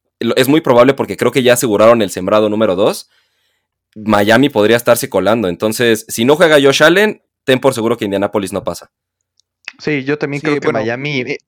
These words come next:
Speaker 2: inclusive fíjate que yo sí creo que esté o no Josh Allen, los Dolphins pueden ganarle a los Bills, eh. La verdad es que tienen una excelente defensiva, tanto el cuerpo de linebackers como los cornerbacks, que son sus fuertes, ¿no?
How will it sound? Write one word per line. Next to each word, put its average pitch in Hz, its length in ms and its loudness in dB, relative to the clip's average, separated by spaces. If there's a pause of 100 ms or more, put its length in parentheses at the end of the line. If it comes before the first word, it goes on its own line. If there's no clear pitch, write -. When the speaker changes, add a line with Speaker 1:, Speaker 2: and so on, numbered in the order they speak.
(120)
Speaker 2:
inclusive 202 520 -2
fíjate 311 460 -4
que 185 140 -4
yo 180 300 -2
sí - 200 -8 (140)
creo 208 500 -4
que 170 380 -2
esté 151 460 -6
o 190 80 -2
no 151 240 -4
Josh 170 300 -6
Allen, 117 380 -8 (580)
los 113 220 -6
Dolphins 190 400 -6
pueden 143 420 -6
ganarle 123 380 -6
a 156 40 -4
los - 200 -10
Bills, 151 260 -8
eh. 175 100 -4
La 131 140 -12
verdad 113 220 -10
es 151 80 -12
que 165 100 -8
tienen 156 240 -8
una 156 400 -4 (380)
excelente 139 680 -6
defensiva, 123 640 -6
tanto 110 800 -6 (380)
el 110 180 -8
cuerpo 151 380 -4
de 143 80 -6
linebackers 151 840 -6
como 127 600 -2
los 113 420 -8
cornerbacks, 147 680 -8
que 113 120 -6
son 123 220 -6
sus 127 240 -6
fuertes, 120 460 -4
¿no? 117 200 -8